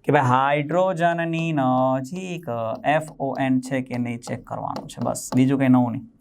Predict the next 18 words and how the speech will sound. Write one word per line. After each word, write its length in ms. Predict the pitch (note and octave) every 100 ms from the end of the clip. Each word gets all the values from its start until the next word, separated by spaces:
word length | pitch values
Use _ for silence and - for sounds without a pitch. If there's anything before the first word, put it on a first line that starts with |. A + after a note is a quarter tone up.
| _ _ _ _ _ _ _ _ - -
હોય 200 | F3+ F3
તો 140 | F3
જ 40 |
બનશે, 320 | D#3+ D#3 D#3 D#3
નહીં 160 | C3
તો 80 | C#3
નહીં 180 | D#3 D3
બને. 260 | C#3+ C#3+ - - _ _ _ _ _ _ _ _ _ _ _ _ _ - _ _
સૌથી 680 | - - E3 F3+ F3+ G3+ G#3
ઓછું 420 | F3 F3 E3+ F#3
ગલનબિંદુ 720 | D#3+ D#3+ E3 D#3+ D#3 D#3 D#3 D3+
ધરાવતો 600 | A#2+ C3 C#3+ C#3+ C#3 C3
ઘટક 320 | A#2+ B2 A#2
શોધો. 400 | A2+ A2 A#2 A#2 - -
ગલનબિંદુ 800 | - D3 D#3+ D#3+ D3+ D3 D3 C#3+ D3
ઓછું, 480 | C3 C3 - B2 - - - _ _ - - - _ - - - - - _ _ - - - -
યાદ 180 | C3+ C3+
રાખજો, 320 | A#2+ B2+